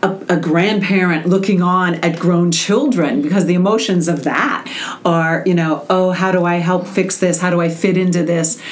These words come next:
You know, again, there's so many pieces to this puzzle, and it's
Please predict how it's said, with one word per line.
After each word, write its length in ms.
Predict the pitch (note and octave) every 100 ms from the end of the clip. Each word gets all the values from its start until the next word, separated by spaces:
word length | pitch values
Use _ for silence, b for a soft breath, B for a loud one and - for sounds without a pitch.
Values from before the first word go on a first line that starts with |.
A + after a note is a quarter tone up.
| B B
You 100 | F#3
know, 240 | E3+ D#3+
again, 320 | F3+ F3 D#3 D3
there's 260 | E3+ E3
so 320 | - - B3+
many 260 | A3+ G3 F3+
pieces 760 | E3+ - A3 G#3 - F3 -
to 120 | - D#3+
this 220 | D#3 D#3
puzzle, 460 | - F#3+ F3 D#3+
and 100 | D#3
it's 140 | D3+